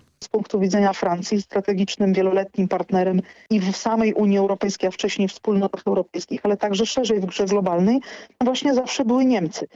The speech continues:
A teraz Francja pokazuje, że po drugiej stronie, patrząc z francuskiego punktu widzenia, jest Polska. I ta Polska także się staje takim partnerem, e, prawie równoważnym. No, Niemcy to ciągle najsilniejsza gospodarka unijna.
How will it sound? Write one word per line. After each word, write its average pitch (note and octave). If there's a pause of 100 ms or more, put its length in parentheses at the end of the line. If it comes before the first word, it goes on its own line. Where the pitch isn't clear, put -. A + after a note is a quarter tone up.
A A#3
teraz C4+
Francja B3
pokazuje, G#3+
że A3
po A3+
drugiej G#3+
stronie, F#3
patrząc F#3
z -
francuskiego F#3+
punktu F3
widzenia, E3+
jest E3 (100)
Polska. F#3+ (440)
I A#3
ta A#3+
Polska A3+
także G3+
się G#3+
staje F#3 (340)
takim G#3
partnerem, G3
e, G3+
prawie B3+
równoważnym. A3
No, F3+
Niemcy A3
to G#3
ciągle A#3
najsilniejsza G3
gospodarka F3+
unijna. F#3